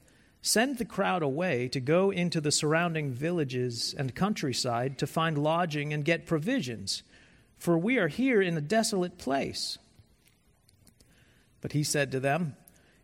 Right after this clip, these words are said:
"You give them something to eat." They said, "We have no more than five loaves and two fish, unless we are to go and buy food for all these people." For there were about five thousand men. And he said to his disciples,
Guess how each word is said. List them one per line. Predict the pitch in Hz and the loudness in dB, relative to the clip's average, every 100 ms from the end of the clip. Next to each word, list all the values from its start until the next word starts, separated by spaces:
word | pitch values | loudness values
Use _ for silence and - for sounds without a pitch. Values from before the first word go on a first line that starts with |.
| - | -6
"You | 185 277 | -2 0
give | 254 156 | 0 2
them | 139 117 | 0 0
something | - 127 135 131 | -2 -2 -4 -4
to | 143 | -4
eat." | - 127 - - - _ - _ _ _ _ _ _ - - _ - | -4 -4 -6 -14 -18 _ -20 _ _ _ _ _ _ -20 -20 _ -6
They | 156 | -2
said, | - 170 | 0 0
"We | 151 262 | 2 4
have | 269 233 | 4 4
no | 202 196 | 2 4
more | 196 294 | 4 2
than | 262 226 | 2 2
five | 190 - 202 240 226 | 2 2 2 4 2
loaves | 185 247 254 185 180 | 0 2 2 2 2
and | 185 175 | 0 2
two | - 233 | 2 2
fish, | - 254 285 - - - _ _ _ _ - | 2 0 0 -2 -10 -14 _ _ _ _ -8
unless | 120 147 147 | -2 0 2
we | 160 | 4
are | 165 | 4
to | - | 2
go | 123 156 190 165 | 2 4 4 4
and | 135 | 2
buy | 143 175 | 2 2
food | 156 - 180 240 | 0 2 2 2
for | - 156 | 0 0
all | 151 156 | 2 2
these | 151 143 | 2 -2
people." | - 147 139 180 190 - - _ _ _ _ _ _ _ _ _ | -2 -4 -2 -2 -4 -8 -20 _ _ _ _ _ _ _ _ _
For | - 139 | -4 2
there | 156 | 4
were | 180 165 | 4 4
about | 156 180 254 - | 2 2 0 -2
five | - 165 190 | 0 0 0
thousand | - 156 180 135 127 131 | -4 -4 -4 -4 -4 -2
men. | 165 117 104 - _ _ _ _ _ _ _ _ _ _ _ _ _ | -2 -4 -8 -14 _ _ _ _ _ _ _ _ _ _ _ _ _
And | - | -4
he | 160 | 0
said | 135 160 | 2 2
to | 165 | 4
his | 196 180 | 2 2
disciples, | 247 - 120 113 135 - | 0 0 -2 -2 -4 -4